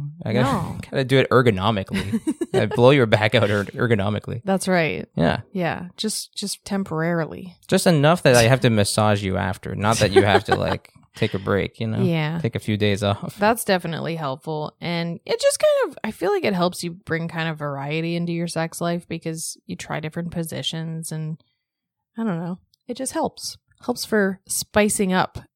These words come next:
Speaker 1: It's, it's also, like, a weird, like, reminder in a way, 'cause you got, like, the whole sex accessories, and then it feels like, "Oh, yeah, there's some sex we could be having." I don't know.
Speaker 2: <laughs>
Speaker 1: I'm very forgetful. I'm not forgetting the sex, but I'm just saying, like, I, I bet it could prompt some people to think, like, "Oh, yeah, there's the wedge. Let's fuck."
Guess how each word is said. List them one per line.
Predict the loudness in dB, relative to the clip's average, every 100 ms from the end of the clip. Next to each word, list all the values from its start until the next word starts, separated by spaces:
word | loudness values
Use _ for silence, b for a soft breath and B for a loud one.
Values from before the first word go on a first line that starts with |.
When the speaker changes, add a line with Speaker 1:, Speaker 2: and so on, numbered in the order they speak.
| -4
Speaker 1:
It's, | -4 -4 -6
it's | -4 -2
also, | -2 0 0
like, | 0 2
a | 2
weird, | 2 2 2
like, | 0 0 -2
reminder | 0 2 0 -2 -2 -2
in | -2 -2
a |
way, | -2 -2
'cause | -2
you | 0
got, | 0
like, | 0
the | 0
whole | 0 0
sex | 0 -2 -4 -16 -16 -12 -8
accessories, | -6 -2 -2 0 -2 0 0 -2
and | 0
then | 0
it | -2
feels | -2 -2
like, | -2 -2
"Oh, |
yeah, | -2 -4 -6 -14 -8
there's | -8
some | -8
sex | -4 -2 -2
we | -4
could | -4
be | -4
having." | -4 -6 -2
I | 0
don't | 0
know. | -2 -10 B B
Speaker 2:
<laughs> | 2 4 4 4
Speaker 1:
I'm | 6
very | 6 6
forgetful. | 4 2 2 0 -6 -6 -6 -6 0
I'm | 2 4
not | 4
forgetting | 6 6 6
the | 4
sex, | 2 2
but | 4
I'm | 4
just | 4 4
saying, | 4
like, | 4 4
I, | 2 4
I | 2
bet | 2 0
it | 0
could | -2
prompt | 0 0 0
some | -4 -4
people | -4 -6 -8
to | -8
think, | -8 -6
like, | -6 -6
"Oh, | -8 -6
yeah, | -6
there's | -6 -6
the | -6
wedge. | -6 -6
Let's | -8 -10
fuck." | -10 -10